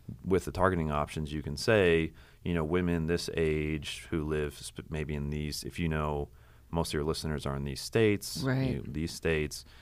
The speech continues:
Speaker 1: um, once you get to the point where you have, like, tons of, um, subscription customers, a really cool thing, or anyone who has tons of customers, you can upload a list, an email list of your customers to Facebook,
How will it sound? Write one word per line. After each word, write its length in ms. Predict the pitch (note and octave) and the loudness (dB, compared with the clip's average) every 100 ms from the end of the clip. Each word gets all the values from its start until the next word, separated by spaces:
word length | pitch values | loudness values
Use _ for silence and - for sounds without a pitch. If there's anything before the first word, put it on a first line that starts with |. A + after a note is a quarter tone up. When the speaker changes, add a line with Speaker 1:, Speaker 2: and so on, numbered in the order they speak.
| - - - | -20 -12 -4
Speaker 1:
um, 500 | E2 D#2+ D#2 D#2 - - - - - | 0 0 0 -4 -6 -14 -20 -18 -8
once 400 | F#2+ G#2+ A2 - | 2 4 4 2
you 60 | |
get 120 | G2+ F#2+ | 2 2
to 80 | |
the 100 | F2+ | 2
point 260 | D#2+ G2+ E2 | 2 2 2
where 100 | D2+ | 0
you 160 | E2 D#2+ | 0 2
have, 460 | E2+ D#2+ D#2 C#2 | 4 6 4 2
like, 240 | D#2+ C#2+ - | 0 0 -2
tons 320 | - F#2+ F2 | -2 0 2
of, 260 | E2 D2+ - - - - - - - | 0 -2 -10 -20 -20 -20 -20 -16 -4
um, 280 | D2+ C#2+ C#2+ | -2 -2 -2
subscription 800 | - - - G2 - E2 D2+ - - - - | -6 -2 2 4 2 -2 -2 -6 -16 -20 -8
customers, 680 | C3 D3 - E2+ D2+ D2 D2+ | -2 -2 0 0 2 0 0
a 40 | |
really 200 | D#2 G2+ | 2 2
cool 160 | F#2+ F2 | 2 0
thing, 180 | F2+ C#2+ | 0 2
or 60 | |
anyone 240 | F2+ A2+ F2 | 4 4 4
who 60 | |
has 140 | D#2+ - | 2 0
tons 220 | G2 E2+ | -2 -2
of 80 | C#2 | 0
customers, 380 | F2 - D2+ | -2 0 -2
you 80 | D#2+ | 0
can 120 | F2 - | 0 2
upload 400 | E2+ - E2+ D#2 | 2 4 4 4
a 40 | |
list, 640 | C#2+ D#2 F#2 D2+ - - - - - - - - - - | 2 4 6 6 2 -10 -18 -20 -20 -20 -20 -20 -10 -4
an 160 | E2 | 0
email 280 | G2+ G#2 F2 | 4 6 4
list 240 | D#2+ D2+ - | 2 0 0
of 160 | E2+ | 0
your 100 | F2+ | 0
customers 580 | - F2 - - D2 D2 | 0 -2 -2 -4 -4 -6
to 220 | - F2 | -6 -6
Facebook, 680 | E2 - D2+ - D2 C2+ C#2 | -4 -2 -2 -4 -4 -4 -6